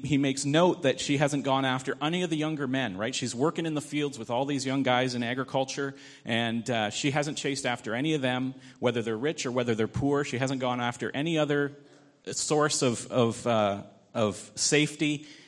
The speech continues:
She comes to Boaz, this older man, but who's a kinsman redeemer. And why is that important? Because by choosing Boaz,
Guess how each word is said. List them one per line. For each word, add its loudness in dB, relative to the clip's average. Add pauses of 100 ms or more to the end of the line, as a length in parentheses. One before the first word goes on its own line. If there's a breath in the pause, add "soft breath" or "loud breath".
She -4
comes 0
to 2
Boaz, 0 (500 soft breath)
this -4 (220)
older 4
man, 0
but 0
who's 2
a -4
kinsman -2
redeemer. -2 (240)
And -6
why 4
is 0
that -2
important? -4
Because -4 (400 loud breath)
by 0 (360)
choosing 0
Boaz, 0